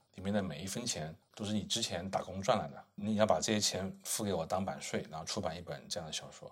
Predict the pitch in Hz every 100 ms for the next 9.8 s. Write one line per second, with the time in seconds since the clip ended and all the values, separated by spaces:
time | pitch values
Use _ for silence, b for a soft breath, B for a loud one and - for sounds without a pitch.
0 | - 104 98 120 113 - 123 98 104 -
1 | 95 82 82 80 87 90 87 78 _ _
2 | - - 151 117 113 - b b - 104
3 | 98 92 104 92 92 98 B B _ 117
4 | 131 95 139 139 120 85 110 85 78 71
5 | 90 95 113 104 101 95 87 92 90 78
6 | 101 110 101 78 - 113 - _ _ _
7 | - 107 127 104 90 147 139 143 120 165
8 | 131 104 110 107 101 82 87 92 98 101
9 | - 92 80 78 - 78 80 80